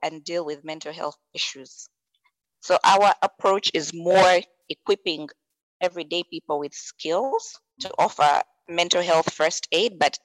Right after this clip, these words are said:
equipping them with the information and the knowledge they need regarding mental health. Uh,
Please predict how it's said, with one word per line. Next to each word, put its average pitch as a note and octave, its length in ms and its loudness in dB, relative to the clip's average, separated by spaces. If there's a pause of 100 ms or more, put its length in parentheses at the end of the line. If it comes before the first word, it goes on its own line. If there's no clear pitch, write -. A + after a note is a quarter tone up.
equipping E3+ 480 -10
them F#3 160 -6
with D#3 120 -16
the D#3 200 -2
information E3 760 -4
and D3+ 140 -8
the D3+ 80 -4
knowledge D3+ 380 -6
they C#3+ 120 -14
need D#3 340 -12
regarding C#3 440 -8
mental C#3 360 -12
health. - 200 -4 (520)
Uh, - 120 -2